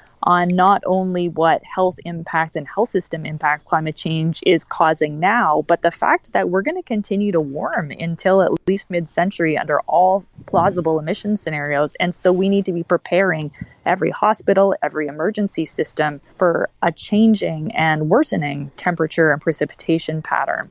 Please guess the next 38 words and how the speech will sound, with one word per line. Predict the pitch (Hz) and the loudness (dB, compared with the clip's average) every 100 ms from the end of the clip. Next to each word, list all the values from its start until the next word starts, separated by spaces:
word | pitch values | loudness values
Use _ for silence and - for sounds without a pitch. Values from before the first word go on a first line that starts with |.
| - - | -14 -2
as | 165 165 | -2 0
well | 175 190 185 170 | 2 4 4 2
as | 165 160 | 0 -2
decarbonizing | 156 170 147 147 151 143 151 | -6 -6 -4 -6 -6 -10 -10
all | - 147 | -6 -6
of | 143 | -4
our | 143 | -6
systems | - 147 - 143 | -8 -10 -10 -6
so | - | -2
we're | 147 170 | 0 2
not | 170 143 | 0 -2
contributing | - - 143 147 143 | -4 -6 -4 -6 -8
to | - | -8
the | - | -6
harm. | 135 135 135 143 _ _ | -2 -2 -2 -6 _ _
We're | 170 190 | -2 0
in | 240 | 0
a | 196 | 0
bit | 185 | 0
of | 185 | -2
a | - | -4
sprint | - - - 175 139 - - _ _ _ - | -10 -14 -8 -8 -8 -14 -20 _ _ _ -12
to | 185 | -2
get | 165 151 | 0 0
everybody | - 170 170 160 151 151 151 - | 0 -2 -4 -4 -4 -4 -8 -6
up | - - | -4 -4
to | - 156 | -6 -16
speed | - - 185 180 151 147 147 | -14 -10 -6 -4 -4 -6 -8
so | - 165 | 0 0
that | 156 151 - | 2 0 0
we | 175 170 | -4 -6
can | - - 156 151 143 147 143 - | -8 -12 -10 -8 -8 -12 -20 -8
do | 190 185 180 180 170 _ - | -2 0 0 0 -4 _ -6
as | 180 | -6
best | 160 175 175 | 0 -2 -2
as | 160 | -8
we | - | -12
can, | 151 - 214 - 143 | -14 -8 -6 -6 -12